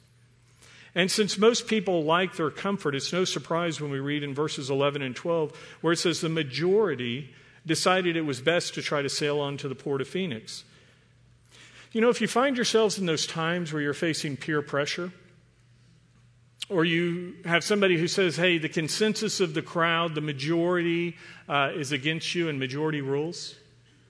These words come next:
In those times where you, you find yourself feeling that pressure to do what the crowd wants to do, I want to remind you that what is right is not always popular, and what's popular is not always right.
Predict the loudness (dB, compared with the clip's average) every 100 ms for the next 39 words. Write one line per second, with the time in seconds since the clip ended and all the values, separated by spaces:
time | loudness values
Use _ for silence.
0 | _ _ _ _ _ _ -2 4 4 4
1 | 0 2 2 2 2 2 0 -2 -2 0
2 | 0 2 0 0 2 0 0 2 2 2
3 | 0 0 0 0 -2 0 0 0 -2 -2
4 | -4 -2 0 0 0 -4 -4 -2 0 -2
5 | -4 -6 -8 -2 0 0 -2 0 0 0
6 | -2 -4 -4 -4 -6 -10 -20 -20 -2 -2
7 | 2 2 2 -2 0 0 0 -2 -4 -4
8 | -2 -2 -4 -8 -8 -10 -8 -12 -12 -18
9 | _ _ _ _ _ _ -2 0 0 2
10 | 2 2 0 0 -2 -4 -4 -2 -4 -6
11 | -6 -8 -10 -18